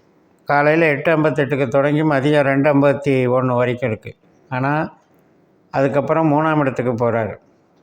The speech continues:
அது சூரியனுடைய நட்சத்திரம். சூரியனும் அங்க மகரத்துல மூணாம் இடத்துல தான் இருக்காரு. சந்திரனுடைய நட்சத்திரத்திலையும் குருவனுடைய உப நட்சத்திரத்திலையும் இருக்கு. இன்னைக்கு நம்முடைய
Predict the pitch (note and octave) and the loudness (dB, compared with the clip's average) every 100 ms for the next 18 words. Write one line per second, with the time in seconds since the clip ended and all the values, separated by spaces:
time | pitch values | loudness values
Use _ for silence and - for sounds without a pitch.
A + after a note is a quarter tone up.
0 | _ _ _ C3+ C#3+ C#3 - E3 F3 E3+ | _ _ _ -4 0 0 0 0 2 2
1 | D#3+ C#3 C#3+ D#3+ F3+ C3+ B2+ C#3+ A#2 A2+ | 2 2 2 2 0 -2 -2 -4 -4 -4
2 | G#2+ _ _ _ _ _ _ _ - D#3 | -6 _ _ _ _ _ _ _ -8 -2
3 | F3 F3+ F3 E3+ F3 F#3+ D3 D3 D3+ C#3 | 2 2 2 2 2 0 0 0 0 2
4 | D3 D#3+ C#3+ D3+ C#3 D#3 D#3 D3 C3+ C3 | 0 0 0 0 0 0 0 0 -2 -2
5 | C3+ D3+ C3 A2 A#2+ - - _ - - | -2 0 -2 -2 -2 -4 -10 _ -20 -4
6 | C#3 D#3 D#3+ D3 C#3+ C3+ - C#3+ C#3+ C3 | -2 0 0 0 0 -2 -2 -2 -2 -2
7 | B2 D3+ D#3 C3+ D3+ D3 C#3 B2+ C#3 C#3 | -2 -2 0 0 0 0 0 0 0 -2
8 | B2 A2 B2+ A#2+ C3+ D3+ A#2 - C#3 A3+ | -4 -4 -4 -4 -2 -2 -4 -4 -4 -6
9 | _ _ _ _ _ _ _ _ _ _ | _ _ _ _ _ _ _ _ _ _
10 | - E3 E3+ D3 D#3 C#3 A#2 - _ _ | -4 -2 0 0 2 2 -2 -6 _ _
11 | _ _ _ _ _ D3 D3+ C#3+ C#3+ | _ _ _ _ _ -4 0 0 2